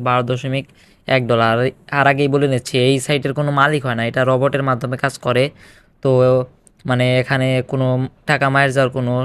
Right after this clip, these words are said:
ই নেই, সম্ভাবনা নেই, কারণ আমরা এখান থেকে, আমি অনেক দিন ধরে মোটামুটি কাজ করি, কিন্তু পেমেন্ট আমি ভিডিও ছাড়তে পারিনি,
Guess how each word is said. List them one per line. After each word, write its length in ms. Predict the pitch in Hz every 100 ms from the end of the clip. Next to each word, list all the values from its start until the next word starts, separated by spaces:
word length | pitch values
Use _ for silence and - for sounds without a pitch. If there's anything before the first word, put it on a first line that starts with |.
| 131 -
ই 100 | 139
নেই, 200 | 120 120 151 160 _ _ _ _ _ _ _ _ -
সম্ভাবনা 500 | 147 131 123 127 127
নেই, 160 | 123
কারণ 240 | 127 135 127
আমরা 200 | 127 123 127
এখান 140 | 127
থেকে, 200 | 117 123 123
আমি 200 | 123 131
অনেক 220 | 139 139 131
দিন 120 | 143
ধরে 140 | 139 139
মোটামুটি 360 | 135 131 123
কাজ 200 | 123 127 123
করি, 220 | 127 120 131 - _ _
কিন্তু 260 | 143 127 131 123 123
পেমেন্ট 360 | 143 135 139 135 135 -
আমি 160 | - 127
ভিডিও 240 | 131 139 135
ছাড়তে 380 | 123 - 127 - 123
পারিনি, 220 | 117 117